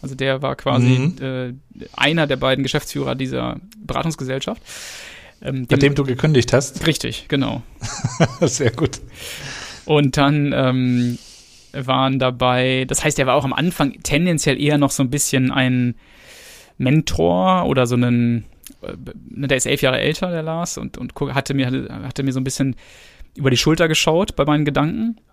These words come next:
Speaker 1: Ähm, und das hat sich dann immer mehr entwickelt zu einer echten Geschäftspartnerschaft und Freundschaft. Anyway, auf jeden Fall, ähm, waren wir dann in dieser, in diesem Harzer Örtchen und hatten drei andere Leute eingeladen, die wir schätzen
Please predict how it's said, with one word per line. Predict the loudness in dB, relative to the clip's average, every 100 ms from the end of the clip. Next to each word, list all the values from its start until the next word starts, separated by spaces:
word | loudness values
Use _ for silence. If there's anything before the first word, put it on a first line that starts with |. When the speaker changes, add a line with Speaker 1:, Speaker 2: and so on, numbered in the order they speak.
| -4
Speaker 1:
Ähm, | -2 0 -2 -6 -14 _ _
und | -4
das | -2 0
hat | 0
sich | 2
dann |
immer | 4
mehr | 4 2
entwickelt | 0 0 0
zu | -2 -2 -2
einer | 0 0 0
echten | -4 -4 -4 -2 -2
Geschäftspartnerschaft | -4 -4 -4 -4 -2 -6 -6
und | -8
Freundschaft. | -6 -6 -8 -12 -16 -16 -16 -18 -16 -16 0
Anyway, | 4 4 4
auf | 2
jeden | 2
Fall, | 4 4 4 0 -8
ähm, | -6 -4 -2
waren | 0 2
wir |
dann | 2 0 0
in | -2
dieser, | 0 0 0 -4 -14 -20 -20 -16
in | -12 -12
diesem | -8 -8 -6
Harzer | -4 -2 0 -2 -6 -20 -20 -2
Örtchen | 0 0 -2 -2
und | -2 -4 -4
hatten | -4 -2 -2 -4 -8 -10
drei | -2 0 2
andere | 0 2
Leute | 2 2 -2
eingeladen, | -2 -2 -2 -2 -4 -8 -20 -4
die | 0 2
wir |
schätzen | 2 0 0 -4